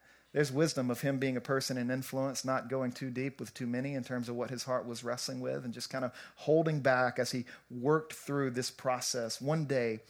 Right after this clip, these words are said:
at some point, this truth must drop from my head to my heart. My doubting of the goodness of God needs to be replaced with a rekindled discovery of the goodness of God. And this is what happens.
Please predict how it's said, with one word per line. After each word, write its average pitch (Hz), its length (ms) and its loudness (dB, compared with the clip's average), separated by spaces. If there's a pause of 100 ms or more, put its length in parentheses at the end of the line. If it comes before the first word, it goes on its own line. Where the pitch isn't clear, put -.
(180)
at 113 120 -4
some 143 200 2
point, 120 340 -2
this 127 180 0
truth 120 400 -6
must 135 460 2
drop 123 320 2
from 120 180 -2
my 113 160 -2
head 113 300 -2
to 120 100 -8
my 110 180 -2
heart. 110 420 -8 (540)
My 135 140 2
doubting 139 560 4
of 123 100 0
the 123 60 -4
goodness 123 360 0
of 110 120 -4
God 123 260 4
needs 123 200 -2
to 123 100 -6
be 120 140 -2
replaced 120 640 -2
with 117 160 -4
a 110 60 -2
rekindled 127 720 -4 (300)
discovery 117 760 0
of 107 200 -6
the 107 80 -4
goodness 113 420 -4
of 110 140 -8
God. 113 260 0
And 113 140 -2
this 127 180 -2
is 143 100 -4
what 143 200 -4
happens. 127 640 -8